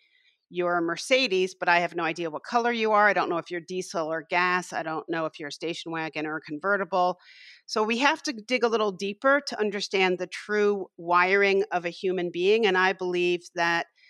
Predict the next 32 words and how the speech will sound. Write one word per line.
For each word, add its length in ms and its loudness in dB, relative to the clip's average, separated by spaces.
an 100 -4
astrology 800 2
chart 540 2
is 140 -8
basically 480 0
a 60 4
map 500 0
of 300 -2
where 220 -4
all 140 4
the 80 -4
planets 680 0
were 300 2
and, 160 2
and 280 -2
which 220 0
constellations 840 -2
those 240 0
planets 500 -2
were 80 -8
located 560 0
at 160 -2
the 80 -2
moment 340 4
of 140 -4
birth. 240 4
So 140 -2
it's 180 -8
sacred 400 -2
geometry 840 -2
and 140 2
it's 200 0